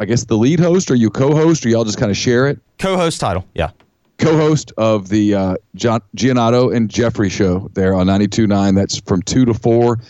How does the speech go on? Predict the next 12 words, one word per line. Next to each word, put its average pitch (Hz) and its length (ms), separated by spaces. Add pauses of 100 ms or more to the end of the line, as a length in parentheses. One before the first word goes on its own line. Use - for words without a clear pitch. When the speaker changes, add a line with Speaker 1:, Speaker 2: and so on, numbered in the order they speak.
(260)
Speaker 1:
each 123 300
day. 113 320
So 113 160
he's 120 180
on 123 140
the 110 120
airwaves. 107 420
Speaker 2:
The - 40
Speaker 1:
Basically 196 380
Speaker 2:
famed 139 280
second 147 460
billing. 107 380